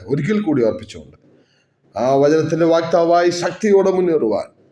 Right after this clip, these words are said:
ദൈവം നിങ്ങളെ അനുഗ്രഹിക്കട്ടെ എന്ന് പറഞ്ഞുകൊണ്ട് ഞാൻ എൻ്റെ വാക്കുകൾ അവസാനിപ്പിക്കുന്നു. നിങ്ങൾക്ക് വേണ്ടി ഒരു നിമിഷം ഞാൻ പ്രാർത്ഥിക്കുന്നു. കർത്താവെ, നിരാശപ്പെട്ട് ഭാരപ്പെട്ട് കഴിഞ്ഞുകൂടുന്ന ആരെങ്കിലും ഇത് കേൾക്കുന്നെങ്കിൽ സത്യവചനം പ്രകാശിപ്പിക്കുന്നതാണെന്നുള്ള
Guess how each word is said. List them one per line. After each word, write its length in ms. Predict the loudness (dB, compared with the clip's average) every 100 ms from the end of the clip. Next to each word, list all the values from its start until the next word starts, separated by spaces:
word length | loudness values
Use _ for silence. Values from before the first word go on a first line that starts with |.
| _ _ _ _ _ _ _ _ -6
ദൈവം 220 | -2 0 0
നിങ്ങളെ 180 | 0 0
അനുഗ്രഹിക്കട്ടെ 500 | 0 2 0 0 0
എന്ന് 100 | 0
പറഞ്ഞുകൊണ്ട് 320 | 0 0 -2 0
ഞാൻ 80 | -2
എൻ്റെ 100 | 0 0
വാക്കുകൾ 300 | 0 0 0
അവസാനിപ്പിക്കുന്നു. 760 | 0 -2 -2 -2 -2 -2 0 0 -2 -10 -20 _ _ -6
നിങ്ങൾക്ക് 340 | 0 2 2 2
വേണ്ടി 280 | 2 2 0 0 -6 -16 -20 _ -2
ഒരു 120 | 0
നിമിഷം 280 | 0 0 0 -2
ഞാൻ 80 | 0 0
പ്രാർത്ഥിക്കുന്നു. 540 | -2 -2 -10 -16 -16 -20 _ _ _ _ _ _ -10
കർത്താവെ, 420 | -4 0 2 4 2
നിരാശപ്പെട്ട് 720 | 2 2 0 0 0 0 0 -4 -4 -4
ഭാരപ്പെട്ട് 520 | -2 0 0 0 0
കഴിഞ്ഞുകൂടുന്ന 500 | 0 0 0 -2 -6 -10 -16 _ _ _ _ _ _ _ -4
ആരെങ്കിലും 580 | 0 2 4 2 2 2
ഇത് 80 | 0
കേൾക്കുന്നെങ്കിൽ 500 | -2 -2 -6 -10 -18 _ _ _ _
സത്യവചനം 680 | -6 -6 0 2 4 4 2 0
പ്രകാശിപ്പിക്കുന്നതാണെന്നുള്ള 1200 | 0 0 0 -4 -4 -2 0 0 0 0 0